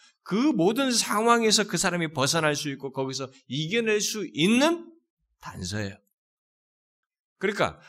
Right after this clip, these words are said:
하나님의 백성의 큰 장점은 뭐냐? 자신이 막막하고 상황이 헤어날 수 없을 것 같다라고 하는 상황에서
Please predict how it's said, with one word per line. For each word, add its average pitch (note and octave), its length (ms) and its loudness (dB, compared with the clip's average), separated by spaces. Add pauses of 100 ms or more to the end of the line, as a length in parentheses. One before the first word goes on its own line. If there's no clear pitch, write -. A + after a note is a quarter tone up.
하나님의 B3 520 2
백성의 F#3 460 2
큰 - 480 -4
장점은 D3+ 600 0
뭐냐? G#2 360 -6
자신이 G3+ 400 0
막막하고 F#3 680 -2 (180)
상황이 G3+ 380 4
헤어날 A#3+ 400 6
수 A#3 140 4
없을 G3 240 0
것 - 100 -14
같다라고 F#3 600 4
하는 G#3+ 120 2
상황에서 A3+ 800 4